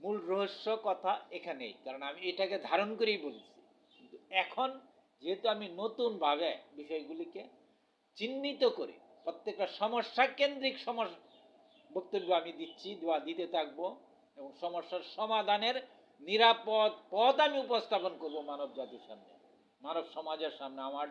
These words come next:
দেশের মানুষের সামনে, হ্যাঁ, আমার পরিবারের সামনে, আমার সমাজের সামনে। তখন এই বিষয়গুলিকে, মানে, পথ চলাটাকে আমি আমার পরিষ্কার করে নিচ্ছি।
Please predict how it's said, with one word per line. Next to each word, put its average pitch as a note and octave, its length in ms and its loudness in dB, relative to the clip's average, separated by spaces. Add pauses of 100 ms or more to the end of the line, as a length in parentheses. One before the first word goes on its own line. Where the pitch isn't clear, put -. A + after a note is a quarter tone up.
দেশের D3+ 320 -8
মানুষের C3+ 400 -12
সামনে, A#2+ 260 -16 (880)
হ্যাঁ, A2 200 -20 (240)
আমার D3 200 -6 (720)
পরিবারের F3+ 640 6
সামনে, F3 240 -2 (120)
আমার E3 220 0 (400)
সমাজের F3+ 480 2 (100)
সামনে। D3+ 300 -4 (1200)
তখন E3+ 300 0 (160)
এই F3+ 140 -4
বিষয়গুলিকে, E3+ 680 -6 (760)
মানে, C#3+ 160 -10 (160)
পথ G3+ 160 6 (120)
চলাটাকে A#3 400 6 (100)
আমি G3+ 120 -6 (140)
আমার G3+ 180 -2 (800)
পরিষ্কার B3+ 460 10 (120)
করে F#3 220 0
নিচ্ছি। - 280 -18